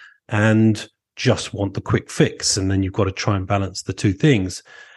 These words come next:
And it's very easy in those scenarios to see how placebos can become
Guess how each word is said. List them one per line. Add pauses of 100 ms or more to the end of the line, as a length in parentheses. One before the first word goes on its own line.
(120)
And
it's
very
easy
in
those
scenarios
to
see
how
placebos
can
become